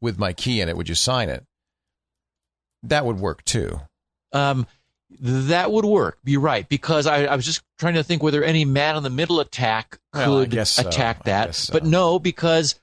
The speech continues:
Speaker 2: because I've signed my own key. So
Speaker 1: Right.
Speaker 2: you could get my public, my public, uh, key and verify that that's my signature on my own key,
Speaker 1: Right.
Speaker 2: and nobody else would be able to spoof that.
Speaker 1: Right, right.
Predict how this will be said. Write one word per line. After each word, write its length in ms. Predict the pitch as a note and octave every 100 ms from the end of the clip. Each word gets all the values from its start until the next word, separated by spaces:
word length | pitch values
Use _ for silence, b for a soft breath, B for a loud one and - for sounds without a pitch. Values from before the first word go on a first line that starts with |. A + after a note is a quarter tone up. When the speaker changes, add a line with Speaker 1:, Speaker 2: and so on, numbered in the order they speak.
| _
Speaker 2:
because 220 | D#3+ D#3
I've 320 | C3+ C#3 G3 E3+
signed 340 | - E3+ E3+
my 220 | D3+ C#3
own 240 | C#3 G3+ G3
key. 420 | - C#3 F2+ D#2+ _ -
So 160 | D#3
Speaker 1:
Right. 80 | C#3+
Speaker 2:
you 140 | D#3
could 220 | G3 F#3+ D3
get 200 | E3+ C3+
my 340 | C3+ D3 E3 -
public, 400 | - G3 G3+ G3+ _ _ - -
my 360 | C#3 C#3 C3+ -
public, 480 | - E3+ F3+ F3 - _ _ _ _ -
uh, 260 | B2+ A#2+ A2
key 460 | - C#3+ A#2+ B2 - _
and 160 | C3 B2+
verify 1000 | A2 D3+ F3+ E3+ - C#3+ C3+ B2+ B2+ C3 - -
that 140 | C3
that's 240 | C#3+ C#3
my 320 | B2 A2+ C3+ F#3
signature 680 | - D#3 C3+ B2+ C3+ C3
on 160 | B2 B2
my 200 | A2 A2+
own 240 | D3+ F#3+ E3
key, 460 | - A2+ F#2+ F#2+
Speaker 1:
Right. 280 | C2+ B1 -
Speaker 2:
and 180 | D3 C3
nobody 360 | D#3 D#3 D#3+ C3+
else 220 | C3+ C3+
would 140 | B2
be 80 | B2
able 180 | B2 A2+
to 60 |
spoof 400 | A2 - A2 F#2+
that. 340 | - A#2 E2 C#2+
Speaker 1:
Right, 260 | C2 A#1+ - _ -
right. 180 | -